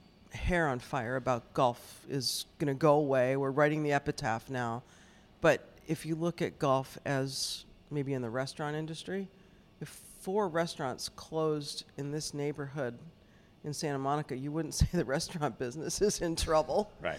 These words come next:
Speaker 2: right.
Speaker 1: Maybe it was a bad business model.
Speaker 2: Yeah.
Speaker 1: So I, I think we have to look a little closer, too, about is, is it a sustainable business model that we've set this golf course and golf course community on a path to?
Speaker 2: Right.
Speaker 1: Have we set ourselves up for failure?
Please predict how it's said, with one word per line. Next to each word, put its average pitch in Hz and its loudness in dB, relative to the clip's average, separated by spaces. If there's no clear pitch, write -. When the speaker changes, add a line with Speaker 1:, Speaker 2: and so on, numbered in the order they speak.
Speaker 2:
right. 90 2
Speaker 1:
Maybe 208 8
it 233 8
was 208 8
a 196 6
bad 190 6
business 233 2
model. 90 -6
Speaker 2:
Yeah. 73 -2
Speaker 1:
So 190 4
I, 180 10
I 185 8
think 196 2
we 180 4
have 175 0
to 175 -2
look 165 0
a 151 -2
little 156 2
closer, 156 -4
too, 147 -4
about 123 -2
is, - -8
is 208 2
it 190 6
a 165 0
sustainable 151 -2
business 233 0
model 110 -8
that 131 0
we've 160 6
set 165 4
this 147 -2
golf 151 2
course 143 -2
and 139 -6
golf 139 2
course 143 -4
community 143 -2
on 127 -2
a 120 -4
path - -8
to? - -10
Speaker 2:
Right. 80 6
Speaker 1:
Have 160 4
we 151 0
set 202 6
ourselves 123 0
up 127 0
for 117 -4
failure? - -6